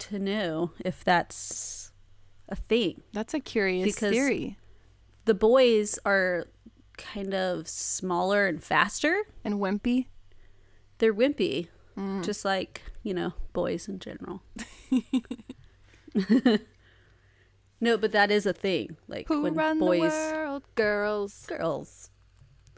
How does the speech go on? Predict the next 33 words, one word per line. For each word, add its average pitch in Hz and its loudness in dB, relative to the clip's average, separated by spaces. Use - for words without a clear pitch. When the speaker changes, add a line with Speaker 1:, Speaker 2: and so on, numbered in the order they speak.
Speaker 1:
But 208 2
when 214 0
boys 202 0
are 170 0
in 160 0
the 147 0
nicu, 147 -2
there's 160 -4
a 160 -6
thing 165 0
called 156 0
wimpy 156 2
white 151 0
boy - -4
syndrome. - -12
Speaker 2:
That's 190 -4
right. 240 -2
They 208 2
have 214 -2
the 202 2
lowest 190 0
success - -4
rate 185 -2
in - -6
the 175 -6
nicu. 180 -6
Speaker 1:
Like, 208 -4
Speaker 2:
And 185 0
Speaker 1:
it 196 -4
may 190 0
take 190 -4
them 165 0
longer 165 0